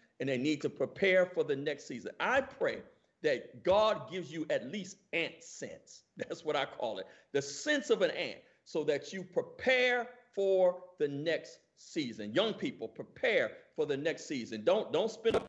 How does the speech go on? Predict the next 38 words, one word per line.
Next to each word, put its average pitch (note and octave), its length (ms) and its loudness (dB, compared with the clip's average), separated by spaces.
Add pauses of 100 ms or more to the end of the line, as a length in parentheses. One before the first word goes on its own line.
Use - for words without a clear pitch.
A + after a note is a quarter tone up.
all G3 260 8
your G3+ 140 0
money. F#3 300 -2
Save A3+ 440 0
some G#3+ 240 -4
money, G#3+ 320 -2
invest D3 540 0
money, G#3 300 -2 (280)
uh, C#3 520 4
um, B2+ 160 -6
you C#3 80 -2
know, G#2 60 -4
prepare B3 720 2 (100)
for A3 80 -2
the G3+ 80 -2
next G#3+ 400 -6
season C4 580 2
of G#3 180 2
your G#3+ 180 2
life. A3 440 0
Get, D#3+ 160 -6
get, E3+ 160 -6
get, - 160 -8 (200)
you F#3 100 4
know, E3 180 2
um, D3 380 2
uh, C#3 160 0 (160)
an F3 140 2
old C4 240 6
preacher G#3+ 280 -4
said F3+ 240 -2
something D#3 280 -6
to D3 60 -6
me D3+ 200 -6
I D#3 100 0
will C3+ 220 -2
never E3+ 260 0
forget. B2+ 380 -8